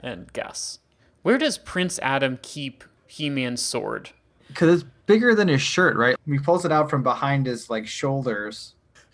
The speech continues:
Speaker 1: When it shows shots of He-Man, you can see the pommel of the sword over his shoulder. Maybe Prince Adam keeps it in the small of his back.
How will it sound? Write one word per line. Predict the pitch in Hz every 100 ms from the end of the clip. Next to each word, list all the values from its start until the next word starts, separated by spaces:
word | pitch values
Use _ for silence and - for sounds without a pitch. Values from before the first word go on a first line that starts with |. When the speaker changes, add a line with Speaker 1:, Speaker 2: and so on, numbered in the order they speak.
| -
Speaker 1:
When | 151 180
it | 180
shows | 160 - 214 262 247 -
shots | - 160 175 175 160
of | 131
He-Man, | 110 - 156 147 123 117 113
you | 123
can | 135 123
see | - - 165 147
the | 131 123 110 107 107 - _ _ _
pommel | - 135 127 123 113
of | 107
the | -
sword | - - 113 113
over | 110 107 110
his | -
shoulder. | - - - - - _ _ _ _
Maybe | 151 147 156 190 202
Prince | 180 180 160
Adam | 139 139 131
keeps | 123 - 131 -
it | 127 117 -
in | 123 117
the | 113
small | - - 127 120 120 110
of | 110
his | 120 110
back. | - 110 110 107 -